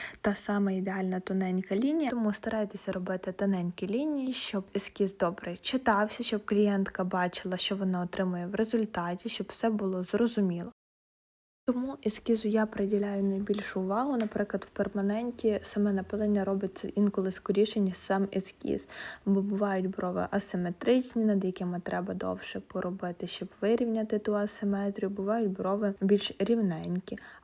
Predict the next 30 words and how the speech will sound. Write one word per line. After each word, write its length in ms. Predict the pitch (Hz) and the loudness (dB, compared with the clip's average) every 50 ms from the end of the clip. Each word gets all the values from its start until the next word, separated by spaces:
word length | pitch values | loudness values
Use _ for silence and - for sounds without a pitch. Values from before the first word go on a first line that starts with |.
| _ - - | _ -2 0
Але 240 | 196 214 233 262 | 4 4 4 4
це 180 | 277 - - 208 | 2 2 0 -2
дуже 280 | 202 - 196 202 - 202 | -2 0 -2 -2 -2 -2
велика 540 | 196 190 180 185 190 196 - - 185 - 175 - | -2 -2 0 0 -2 -2 -2 -2 -2 -2 -2 0
рідкість, 640 | - 180 180 - - - - 311 302 - - - - 214 208 214 | 0 0 0 -2 0 2 2 2 2 0 -4 0 2 4 6 6
<laughs> 180 | 214 214 214 | 4 4 2
коли 260 | - 214 208 220 226 | 0 2 2 2 2
не 120 | 226 220 208 | 2 2 0
потрібно 460 | 208 - 175 - - 196 - 208 196 | 0 -4 -4 -2 -2 0 0 0 0
вирівнювати 600 | 185 180 175 175 175 175 175 190 185 175 - - - | 0 0 -2 0 0 -2 -2 -2 -4 -6 -6 -6 -6
асиметрію. 760 | - 185 - - 202 180 165 - - - - - - 180 208 | -6 -8 -6 -4 -4 -4 -2 -4 -6 -8 -6 -6 -6 -4 0
Плюс, 440 | 220 226 233 254 302 320 - - - | 4 4 4 6 4 2 0 0 0
наприклад, 540 | 220 220 202 - 208 208 202 - - 185 - | 0 0 0 0 0 0 0 -2 -4 -4 -4
якщо 300 | 190 190 - - - 185 | -8 -8 -6 -6 -6 -4
ви 160 | 196 - 180 | -4 -4 -4
робите 380 | 175 175 170 180 170 165 - - | -4 -4 -4 -4 -4 -6 -6 -6
перманент, 600 | - - 202 208 208 214 226 254 262 277 294 294 | -6 -4 -4 -2 -2 -2 -2 -4 -4 -4 -6 -4
то 80 | - 214 | -4 -4
брови 300 | 196 - 190 185 190 180 | -4 -2 -4 -4 -4 -4
мають 300 | 180 180 180 180 185 202 | -4 -4 -4 -4 -4 -4
бути 280 | 196 190 190 190 185 | -4 -4 -4 -4 -4
взагалі 580 | 180 220 226 - - 185 185 180 185 180 180 - | -6 -8 -8 -6 -4 -4 -2 -2 -2 -4 -4 -4
ідеальні, 640 | - 185 190 202 196 208 220 247 254 254 247 247 254 - | -6 -4 -4 -4 -4 -2 -4 -2 -2 -4 -4 -6 -8 -6
тому 300 | - 214 196 190 190 196 | -2 0 2 2 2 2
що 520 | 196 - - - - 190 - - - - - | 0 -2 -6 -4 -4 -4 -4 -4 -4 -4 0
вони 320 | 196 196 196 190 190 190 | 2 2 4 4 2 2
не 160 | 185 185 180 | 2 2 2
змиються, 600 | 180 196 202 220 254 269 277 269 262 262 - - | 4 4 4 4 4 4 4 2 2 2 0 0
да, 200 | 220 220 226 226 | 0 2 2 0
через 440 | 233 - 233 220 220 214 202 208 214 | 2 0 0 2 2 2 2 2 2